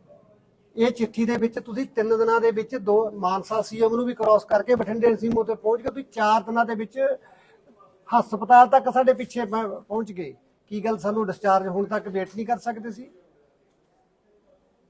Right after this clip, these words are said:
ਤੁਸੀਂ ਸਾਡੀ ਸਿਕਿਉਰਿਟੀ, ਤੁਹਾਨੂੰ ਸਪੈਸ਼ਲ ਸੈੱਲ ਨੇ, ਜਦੋਂ ਉਹਨਾਂ ਨੇ ਗੈਂਗਸਟਰ ਸ਼ਾਹਰੁਖ ਨੇ ਦੱਸਿਆ ਵੀ ਅਸੀਂ ਸਿੱਧੂ ਮੂਸੇਵਾਲੇ ਨੂੰ ਮਾਰਨਾ ਹੈ, ਤਾਂ ਉਹਨਾਂ ਨੇ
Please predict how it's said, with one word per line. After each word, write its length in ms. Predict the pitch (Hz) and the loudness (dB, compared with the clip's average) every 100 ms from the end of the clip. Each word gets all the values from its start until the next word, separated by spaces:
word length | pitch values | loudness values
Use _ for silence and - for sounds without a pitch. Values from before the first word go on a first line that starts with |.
| _ - | _ -10
ਤੁਸੀਂ 240 | 180 233 | -6 -6
ਸਾਡੀ 380 | - 190 190 226 | -2 0 0 -4
ਸਿਕਿਉਰਿਟੀ, 640 | 175 202 226 220 220 131 - _ _ _ _ _ _ | -4 -2 -2 -2 -4 -6 -12 _ _ _ _ _ _
ਤੁਹਾਨੂੰ 360 | 214 185 208 233 | 0 2 2 0
ਸਪੈਸ਼ਲ 680 | - - 170 196 196 220 208 | -8 -18 -2 0 2 -2 -2
ਸੈੱਲ 320 | 202 208 214 | 0 0 2
ਨੇ, 120 | 220 | 0
ਜਦੋਂ 280 | 190 208 220 | 0 2 2
ਉਹਨਾਂ 160 | 233 | 2
ਨੇ 180 | 247 240 | 0 0
ਗੈਂਗਸਟਰ 580 | 165 185 202 - 233 220 | 0 2 0 -2 -4 -4
ਸ਼ਾਹਰੁਖ 640 | - - 190 254 254 - - _ _ _ _ _ _ _ _ _ - - - - - - 185 | -6 2 6 6 4 -4 -18 _ _ _ _ _ _ _ _ _ -20 -20 -20 -20 -20 -6 0
ਨੇ 120 | 214 | 2
ਦੱਸਿਆ 340 | 190 - 220 | 2 2 0
ਵੀ 140 | 226 233 | 0 -2
ਅਸੀਂ 140 | 220 | -4
ਸਿੱਧੂ 280 | - 202 233 | -6 -6 -4
ਮੂਸੇਵਾਲੇ 340 | 220 - 208 | -4 -2 -2
ਨੂੰ 100 | 226 | 2
ਮਾਰਨਾ 400 | 202 190 185 202 | 6 6 6 0
ਹੈ, 140 | 170 - _ _ _ - | -4 -10 _ _ _ -6
ਤਾਂ 100 | 208 | -2
ਉਹਨਾਂ 260 | 202 226 | 0 2
ਨੇ 220 | 233 233 | 2 2